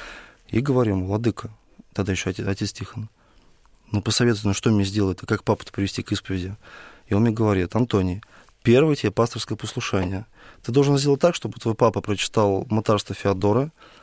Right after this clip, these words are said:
и готовился к исповеди. Я говорю: «Благословите, батюшка».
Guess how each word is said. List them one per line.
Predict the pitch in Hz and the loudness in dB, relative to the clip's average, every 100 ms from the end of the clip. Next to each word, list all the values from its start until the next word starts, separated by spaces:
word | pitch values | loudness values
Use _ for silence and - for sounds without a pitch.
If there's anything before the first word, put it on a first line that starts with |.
| _ | _
и | 117 | 0
готовился | 120 110 117 120 101 - - | 2 2 0 0 -4 -8 -8
к | 101 | -8
исповеди. | - 98 90 101 107 _ 113 | -6 -8 -10 -12 -14 _ -6
Я | |
говорю: | 101 127 | -2 -2
«Благословите, | 165 - 98 90 95 | -2 0 -2 -2 -6
батюшка». | 95 - - | -8 -10 -16